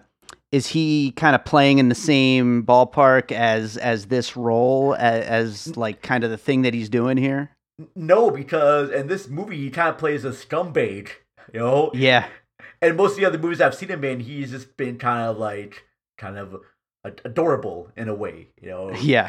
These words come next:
Speaker 2: Kinda sh-,
Speaker 1: <laughs>
Speaker 2: kinda shy and, and timid. And this movie, he's just playing just kind of a, a rotten person, like a dirty, rotten scoundrel, as you said before.
Speaker 1: Yeah, he,
Speaker 2: in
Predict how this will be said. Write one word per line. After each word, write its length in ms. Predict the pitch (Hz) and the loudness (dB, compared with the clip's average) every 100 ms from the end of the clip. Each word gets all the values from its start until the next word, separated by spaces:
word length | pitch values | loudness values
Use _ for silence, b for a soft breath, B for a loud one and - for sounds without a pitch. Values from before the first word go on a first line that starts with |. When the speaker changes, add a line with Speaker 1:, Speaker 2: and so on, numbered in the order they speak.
| - | -4
Speaker 2:
Kinda 200 | 139 127 | -2 -2
sh-, 140 | - - | -4 -8
Speaker 1:
<laughs> 220 | 143 - | -10 -4
Speaker 2:
kinda 260 | 160 147 123 | 0 0 0
shy 420 | - 135 123 123 | 0 2 2 2
and, 340 | 123 113 101 - b b b | -2 -6 -10 -20 b b b
and 200 | 113 110 | -12 -6
timid. 500 | 139 123 123 120 120 b b | -4 -2 -4 -6 -10 b b
And 160 | 117 135 | -8 -8
this 120 | 143 | -10
movie, 220 | 147 131 | -10 -8
he's 160 | 127 123 | -8 -10
just 140 | 120 | -6
playing 420 | 143 123 117 117 | -2 0 -2 -6
just 160 | 113 117 | -10 -6
kind 180 | 135 120 | -4 -2
of 120 | 107 | -4
a, 180 | 107 101 b b - | -6 -8 b b -10
a 80 | 113 | -8
rotten 340 | 98 104 98 113 | -6 -6 -8 -4
person, 300 | 175 - 123 | -4 -4 -6
like 100 | 120 | -4
a 80 | 117 | -4
dirty, 280 | 135 117 | -4 -4
rotten 200 | 127 143 | 0 0
scoundrel, 640 | 143 180 202 143 107 82 - | 0 -2 -2 -4 -8 -8 -10
as 160 | 104 104 | -8 -6
you 80 | 117 | -6
said 180 | 123 | -6
before. 160 | 123 180 | -2 2
Speaker 1:
Yeah, 60 | |
he, 60 | |
Speaker 2:
in 40 | 196 | 4